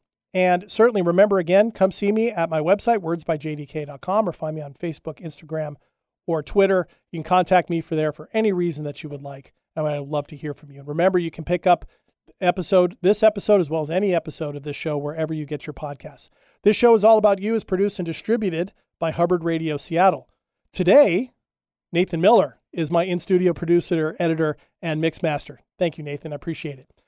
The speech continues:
The show is made possible by the generous sponsorship of Airway Science for Kids. Check them out at airsci dot org.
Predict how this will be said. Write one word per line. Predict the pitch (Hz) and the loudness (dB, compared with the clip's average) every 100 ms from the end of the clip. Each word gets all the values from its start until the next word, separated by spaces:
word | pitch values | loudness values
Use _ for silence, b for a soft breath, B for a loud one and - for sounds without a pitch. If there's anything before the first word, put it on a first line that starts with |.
| _ - | _ -6
The | |
show | 160 214 | 4 6
is | 208 | 6
made | 208 202 | 4 4
possible | 196 202 214 | 2 2 2
by | 190 | 2
the | 170 | 2
generous | 151 190 190 - | 2 2 2 -2
sponsorship | 185 180 196 - 180 | 0 0 -2 -6 -4
of | 160 | -2
Airway | 165 170 | -2 -4
Science | 156 170 156 | -6 -8 -8
for | - | -12
Kids. | 143 214 262 | -2 0 0
Check | - 165 | -6 -10
them | - 156 | -8 -8
out | 151 | -8
at | 147 | -8
airsci | 156 - 160 | -10 -6 -6
dot | 143 147 | -6 -10
org. | 147 170 170 | -4 -2 -2